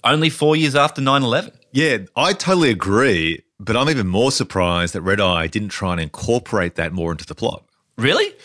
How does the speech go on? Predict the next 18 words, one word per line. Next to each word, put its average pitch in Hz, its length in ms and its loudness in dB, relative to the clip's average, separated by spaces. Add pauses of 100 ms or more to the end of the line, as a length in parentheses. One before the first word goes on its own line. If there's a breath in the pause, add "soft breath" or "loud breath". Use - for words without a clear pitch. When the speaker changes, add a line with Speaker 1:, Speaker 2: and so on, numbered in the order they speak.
(180 loud breath)
Speaker 1:
I 208 120 2
thought 294 180 6
it - 20 6
was 127 160 2
really 131 360 4
bold 107 480 4 (100)
that 98 240 -2 (420)
Flight - 400 0
Plan 92 540 -4 (180)
had 95 360 0
the 104 60 -4
main 98 260 0
character 95 600 0 (120)
accuse 107 680 -2
two 92 520 -4 (400)
Arab 104 360 0
blokes - 460 -6
of 92 400 -8